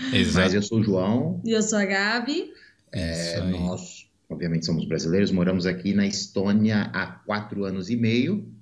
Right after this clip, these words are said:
Speaker 3: Uhum.
Speaker 2: E vamos tá trocando uma ideia aí. O Tretalin, na verdade,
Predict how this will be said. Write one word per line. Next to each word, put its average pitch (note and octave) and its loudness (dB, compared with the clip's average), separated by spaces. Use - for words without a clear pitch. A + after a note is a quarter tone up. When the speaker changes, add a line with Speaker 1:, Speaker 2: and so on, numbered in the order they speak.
Speaker 3:
Uhum. F#3+ -6
Speaker 2:
E A#2 4
vamos E3 -2
tá F3+ -2
trocando F#3 -2
uma F#3 0
ideia F3+ 4
aí. F3+ 8
O F3 4
Tretalin, B2+ 0
na B2 0
verdade, G#2+ -2